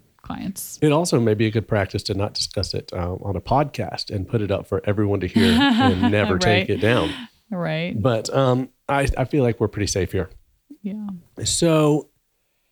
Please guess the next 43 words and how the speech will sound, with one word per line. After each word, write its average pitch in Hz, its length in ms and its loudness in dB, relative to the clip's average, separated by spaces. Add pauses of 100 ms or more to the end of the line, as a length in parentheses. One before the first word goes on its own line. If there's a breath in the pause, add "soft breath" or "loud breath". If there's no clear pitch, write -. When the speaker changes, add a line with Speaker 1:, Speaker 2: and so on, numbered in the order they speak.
(920)
Speaker 2:
what, 139 380 0
what's 143 160 2
gonna 120 180 2
happen 131 340 0
with 151 100 2
that, 147 180 0
guys, 151 420 0
is 110 460 0
sellers 123 540 0
are 110 60 2
going 101 240 0
to 104 100 -2
start 104 260 -2
saying, 87 440 -2 (280)
"I 98 160 2
don't 101 160 2
wanna 101 200 2
pay 110 360 0 (100)
buyer 90 180 2
side 101 240 -2
commissions." - 560 -2
Okay, 104 260 0
take 104 240 0
that 123 260 0
off 98 260 0
of 101 120 -4
the 120 80 0
contract, - 540 0 (400)
which 107 180 -2
they 117 140 4
have 151 280 2
every 101 280 2
right 92 260 2
to 127 100 2
do. 185 260 4
Speaker 1:
Yeah. 220 260 0 (400)
Speaker 2:
Um, 92 400 -2
it's, - 280 -4 (240)
it's 104 140 -2
always 92 260 4
been 139 180 4
there. 85 180 0 (420)
So 131 640 2